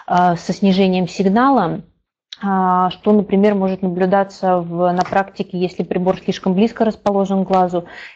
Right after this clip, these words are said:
либо если есть такие, м, изменения, а,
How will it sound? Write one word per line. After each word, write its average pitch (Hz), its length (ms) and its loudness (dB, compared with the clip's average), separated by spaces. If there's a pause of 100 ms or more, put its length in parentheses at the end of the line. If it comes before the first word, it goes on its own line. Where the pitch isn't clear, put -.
либо 190 160 2
если 190 460 -2
есть 190 260 0
такие, 196 340 -4 (400)
м, 185 240 2
изменения, 190 580 4
а, 180 460 -2